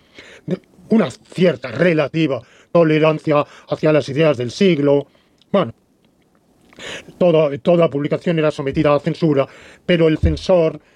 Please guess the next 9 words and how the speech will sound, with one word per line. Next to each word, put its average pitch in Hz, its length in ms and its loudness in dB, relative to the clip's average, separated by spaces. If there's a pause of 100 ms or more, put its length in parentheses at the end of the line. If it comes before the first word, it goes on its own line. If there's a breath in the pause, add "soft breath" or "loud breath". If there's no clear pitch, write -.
(140)
levantaba 160 580 0
un 123 80 -4
poco 135 240 -2
la 127 120 -2
mano, 143 400 -2 (280 soft breath)
exigía, 135 680 0 (440 soft breath)
eh, 131 220 -2
algunas 131 380 0
modificaciones. 151 680 -2